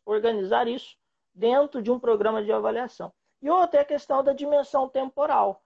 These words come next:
né? É, porque nós, nos, nos estudos que nós temos feito envolvendo a prática esportiva,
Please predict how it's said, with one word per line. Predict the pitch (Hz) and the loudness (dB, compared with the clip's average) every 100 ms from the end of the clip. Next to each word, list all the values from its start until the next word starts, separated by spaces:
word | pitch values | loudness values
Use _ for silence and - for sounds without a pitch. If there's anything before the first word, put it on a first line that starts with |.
| _ _ _ - | _ _ _ -6
né? | 180 220 247 - | 0 0 0 0
É, | 190 190 190 185 196 - | 2 4 2 2 -2 -4
porque | - 254 - 226 226 214 | -6 -8 0 4 4 4
nós, | 214 226 226 | 2 0 -2
nos, | 208 208 226 - | -6 -4 -4 -6
nos | 196 190 190 202 233 | -14 -14 -10 -8 -8
estudos | 233 - 247 240 | -10 -6 -8 -4
que | |
nós | 214 208 | -6 -2
temos | 202 185 | -4 -4
feito | - 214 233 233 | 0 4 4 2
envolvendo | 190 175 190 196 | 0 2 2 0
a | 185 | -2
prática | 175 170 - | -4 -6 -10
esportiva, | - 175 165 - 247 277 196 | -16 -12 -12 -12 -10 -6 -8